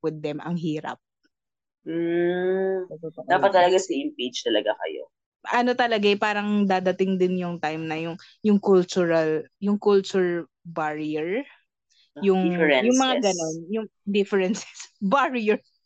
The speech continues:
Speaker 2: <laughs>
Speaker 1: differences, yung mga, actually, i-, big part yon pala.
Speaker 2: Mm-mm.
Speaker 1: Kasi kung iba yung paniniwala nyo, iba yung,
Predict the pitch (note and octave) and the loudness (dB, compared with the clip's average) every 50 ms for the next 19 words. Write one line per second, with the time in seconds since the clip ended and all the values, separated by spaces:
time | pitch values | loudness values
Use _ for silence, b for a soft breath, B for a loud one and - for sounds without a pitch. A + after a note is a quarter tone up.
0 | _ - - - C5 C5 B4+ B4 A4+ F#4 C#4 - - - G#3+ G#3 G3 G3+ G3 G#3 | _ -16 -14 -12 -10 -10 -10 -10 -10 -12 -10 -8 -2 2 4 6 6 6 6 6
1 | - G3 A3 G#3 F#3 E3+ E3 E3 E3+ G3 - - G#3 G3+ G3 G3 G3 F#3+ F#3 F#3 | 6 4 4 2 0 0 0 0 -2 -4 -4 -4 -4 -4 -2 -2 -2 -2 -2 -2
2 | F#3 F3+ F3+ F3 F3 F3 F3+ G3 - _ _ _ _ _ _ _ _ _ _ _ | -2 -2 -2 -4 -4 -6 -8 -10 -14 _ _ _ _ _ _ _ _ _ _ _
3 | _ _ - - - _ _ _ _ _ _ _ - C#4 C#4 - - D#4 D4+ C#4+ | _ _ -20 -20 -20 _ _ _ _ _ _ _ -12 -12 -10 -8 -6 -6 -4 -2
4 | C4+ C#4 - - A3+ G3+ G3+ G3 A#3+ A3+ G3 F#3+ - - G#3 G#3 G3 G3+ _ _ | -4 -4 -2 -2 -2 0 2 2 2 2 0 -2 -2 -2 -2 -2 -4 -6 _ _
5 | _ - F3 E3+ D#3 D#3 D#3 D#3 D#3+ E3 E3+ _ _ F#3 E3 D#3+ C#3+ C3 - - | _ -4 -2 0 0 -2 -2 -6 -8 -12 -14 _ _ -6 -6 -4 -4 -6 -6 -8
6 | - _ _ _ - F4 D4+ - - B3 - - A#3 B3+ B3+ A#3+ A#3+ A#3+ - G#3 | -12 _ _ _ -16 -14 -14 -12 -12 -12 -8 -6 -2 0 2 2 4 2 2 -2
7 | A3+ A3 - - - B3+ B3 A#3+ B3+ G#3+ A3+ A3+ A#3 A#3 A3+ A3+ A3 A3 A3 G#3+ | -6 -12 -8 -4 -2 0 2 2 4 4 4 4 4 2 2 2 0 0 -2 -4
8 | G#3 - _ - G#3 G#3 G3+ G3 G3 F#3+ F3+ F3 D#3+ D#3 D#3 D3+ D3+ D3 C#3+ D3 | -6 -6 _ 0 2 2 4 4 2 2 2 0 0 -2 -2 -4 -4 -4 -6 -8
9 | - - - - _ _ _ _ _ _ _ _ _ _ _ _ _ _ _ - | -10 -14 -16 -20 _ _ _ _ _ _ _ _ _ _ _ _ _ _ _ -6
10 | F3+ F3+ F3 F#3 F3+ F3+ F3 E3+ E3+ E3 E3 D#3+ E3 D#3+ E3 | -4 -2 0 0 2 2 0 -2 -4 -8 -10 -12 -14 -16 -16